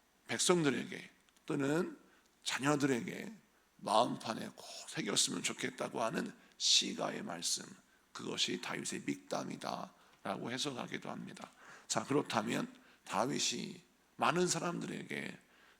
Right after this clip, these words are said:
어, 시편 십육 편의 말씀을 선포하면서 마음속에 꼭 새겼으면 하는 그 메시지가 무엇인지를 좀 살펴보도록 하겠습니다. 우선 일 절 말씀 보면, "하나님이여, 나를 지켜주소서.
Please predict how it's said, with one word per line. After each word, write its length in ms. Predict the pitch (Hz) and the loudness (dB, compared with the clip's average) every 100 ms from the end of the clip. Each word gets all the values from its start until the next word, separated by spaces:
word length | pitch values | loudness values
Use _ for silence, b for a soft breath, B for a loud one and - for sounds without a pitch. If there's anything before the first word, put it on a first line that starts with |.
| - | -18
어, 40 | - - | -14 4
시편 460 | - 208 - 165 147 | 6 6 4 4 4
십육 420 | 180 190 196 226 | 2 0 -2 -4
편의 300 | 135 127 107 | -4 -4 -4
말씀을 760 | 82 87 - - - - 240 - _ | -4 2 2 0 -4 -6 -6 -8 _
선포하면서 1040 | - - - 170 165 - - - - - - B B B B - | -4 -4 -6 -6 -6 -6 -10 -6 -6 -6 -8 B B B B 6
마음속에 540 | 120 185 156 - - | 6 8 4 0 -2
꼭 340 | - - - | -6 -8 -2
새겼으면 640 | - - 175 - 160 156 135 | -2 2 4 4 4 0 -2
하는 480 | 123 117 131 - B B B | -2 -2 -2 -4 B B B
그 100 | 170 | 2
메시지가 600 | 180 - - 160 - 120 | 4 6 6 4 -2 -4
무엇인지를 760 | 110 117 117 - 101 - 110 - B B | -2 -2 0 -2 -2 -4 -6 -8 B B
좀 140 | - 107 | -6 -4
살펴보도록 640 | 117 143 127 - - - | -4 -2 -4 -4 -6 -6
하겠습니다. 760 | - - - - - - 233 - B B B | -4 -2 -2 -4 -6 -2 -2 -4 B B B
우선 280 | 147 151 165 | 2 6 8
일 140 | 180 | 8
절 180 | 180 175 | 8 6
말씀 420 | 165 127 - 85 | 4 2 0 0
보면, 480 | - - 65 71 214 - B B B | -4 -6 -6 -6 -6 -10 B B B
"하나님이여, 800 | 165 160 160 156 151 143 139 - - | 8 10 10 10 10 10 6 -2 6
나를 340 | 131 131 131 | 8 8 6
지켜주소서. 1000 | 135 - 135 - - 113 - 120 330 | 2 2 0 2 0 0 2 2 2